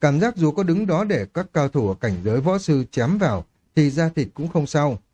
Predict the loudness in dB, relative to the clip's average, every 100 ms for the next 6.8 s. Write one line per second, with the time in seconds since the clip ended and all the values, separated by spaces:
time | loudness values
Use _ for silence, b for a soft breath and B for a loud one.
0 | _ _ _ -2 0 2 2 0 -6 _
1 | 2 2 2 -4 -2 -2 -2 -2 0 0
2 | 0 -2 0 -2 -2 _ -2 0 2 2
3 | 2 0 0 -2 -2 0 0 0 -2 -4
4 | -2 -2 0 -2 0 0 0 0 0 -2
5 | -4 _ _ -2 2 2 2 0 0 -2
6 | -2 -4 -2 -4 -2 -4 -2